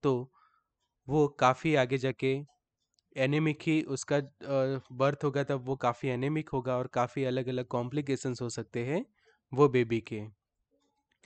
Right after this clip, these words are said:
फिर पेशेंट को हार्ट रिलेटेड प्रॉब्लम हो सकते हैं और even पेशेंट की डेथ भी हो सकती है, पेशेंट की डेथ। तो ये काफ़ी, अ,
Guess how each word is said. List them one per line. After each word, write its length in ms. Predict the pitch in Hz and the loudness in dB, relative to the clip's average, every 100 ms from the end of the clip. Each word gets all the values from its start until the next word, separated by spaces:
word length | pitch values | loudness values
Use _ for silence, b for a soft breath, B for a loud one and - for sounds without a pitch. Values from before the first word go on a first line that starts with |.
| b b b b b - | b b b b b -2
फिर 120 | 160 | 0
पेशेंट 400 | 143 151 - 156 | 4 4 4 2
को 120 | 151 160 | 2 2
हार्ट 340 | - 135 139 | 6 6 6
रिलेटेड 400 | 147 147 147 147 | 4 4 4 2
प्रॉब्लम 360 | 139 131 135 131 | 2 2 0 -2
हो 140 | 135 | -4
सकते 360 | - 123 - 123 | -4 -8 -6 -8
हैं 200 | 123 123 _ _ _ _ - | -8 -12 _ _ _ _ -4
और 340 | 139 127 135 - - | 0 0 -4 -12 -6
even 440 | 135 139 139 131 143 _ _ _ - | -2 0 0 -2 -10 _ _ _ -4
पेशेंट 380 | 131 123 131 120 | -2 0 -2 -2
की 160 | 185 | -2
डेथ 380 | 175 127 127 - | 0 2 2 2
भी 160 | 127 147 | -4 -2
हो 140 | 135 | -2
सकती 360 | - 117 - 107 | -4 -8 -8 -12
है, 240 | 110 107 _ _ _ _ _ _ _ _ _ _ _ _ _ - | -12 -16 _ _ _ _ _ _ _ _ _ _ _ _ _ -8
पेशेंट 400 | 123 - 113 113 | -6 -4 -6 -2
की 140 | 165 | 0
डेथ। 460 | 165 120 117 - - | 0 2 0 -2 -8
तो 60 | 131 | -4
ये 160 | 131 151 | -4 0
काफ़ी, 560 | 135 131 - 180 220 - _ _ _ _ _ - | 0 0 2 0 -2 -10 _ _ _ _ _ -6
अ, 300 | 135 131 139 | -2 0 -2